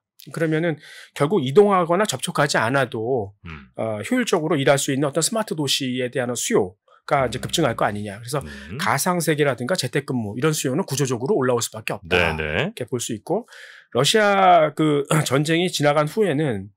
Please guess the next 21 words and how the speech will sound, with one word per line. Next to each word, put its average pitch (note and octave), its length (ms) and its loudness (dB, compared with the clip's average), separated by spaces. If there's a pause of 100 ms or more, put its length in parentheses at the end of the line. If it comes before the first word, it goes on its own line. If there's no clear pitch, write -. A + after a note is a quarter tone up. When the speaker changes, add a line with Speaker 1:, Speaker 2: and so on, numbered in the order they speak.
(500)
Speaker 1:
뭐, B2 160 -2
이제 B2 120 -4
친환경으로 G#3 720 0
이동이 D3 380 2
가속화될 C#3+ 720 0
거 D3 120 -6
아니겠어요? A2 420 -4
그래서 D#3+ 240 -2
Speaker 2:
음. D#3+ 60 -10 (540)
Speaker 1:
아, A#2+ 140 -2
이 C3+ 160 -4
배터리에서 D#3 960 0
이제 D3+ 160 -2
원자력 D3+ 400 0
수소 G#3 220 -2
쪽으로 C3 420 -2
Speaker 2:
음. G#2+ 60 -14
Speaker 1:
수요가 D#3+ 460 0
계속 E3+ 420 -2
스필오버, B2+ 460 -2
그러니까 C#3+ 180 -2